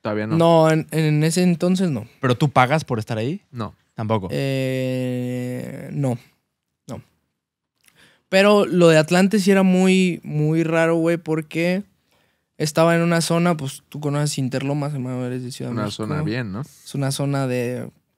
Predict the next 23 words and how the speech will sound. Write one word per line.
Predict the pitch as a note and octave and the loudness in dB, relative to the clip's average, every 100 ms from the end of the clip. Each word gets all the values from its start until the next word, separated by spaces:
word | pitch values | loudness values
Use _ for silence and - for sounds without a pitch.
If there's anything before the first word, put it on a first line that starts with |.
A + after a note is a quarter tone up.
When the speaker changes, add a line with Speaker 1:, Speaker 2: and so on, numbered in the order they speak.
| _ | _
Speaker 1:
Mucha | G#2+ A2+ - A2 | -10 -10 -8 -8
lana. | A2+ B2 B2 | -6 -8 -8
Speaker 2:
Ujú. | D#3 C#3 D#3+ G#3 B3+ _ - | -6 -2 0 0 -2 _ -12
Speaker 1:
Es | - | -8
Interlomas, | B2+ C#3 C3+ D3 D3+ D#3+ A#2 G#2+ | -4 2 2 4 4 4 0 0
güey. | G#2+ G2+ G2 G#2 | -4 -2 -2 -2
Speaker 2:
Entonces, | D3+ D#3 E3+ E3+ D#3+ F3+ F3+ F3+ F3 - - _ _ _ - | -2 0 2 4 6 6 8 8 4 0 -8 _ _ _ -4
los | D#3 D3+ C#3+ | 0 2 0
que | - D3+ | -2 -2
jugaban | D#3+ D#3 E3+ G3 G3+ | 2 4 6 6 6
en, | F#3+ F#3+ F#3+ F3+ | 4 4 2 0
en | D#3 D#3 D3 | -2 -2 0
Atlante | C3+ B2+ D#3 D#3+ D#3+ D#3 | -2 -2 0 0 0 0
en | |
ese | D3 C#3+ | 0 -2
entonces, | C#3 C#3+ D3 D3+ D3 | -4 -4 -4 -4 -4
güey, | D3 D#3 | -4 -4
pues, | E3+ - C3+ B2+ | -6 -8 -8 -8
según | - - C#3 C3+ D#3 D3+ | -12 -6 -4 -2 -2 0
yo, | D3+ | 0
hasta | D3 D3+ | -2 -4
donde | A#2 A#2+ A2+ | -6 -6 -6
sabía | A2+ B2+ C#3 D3 | -6 -4 -4 -4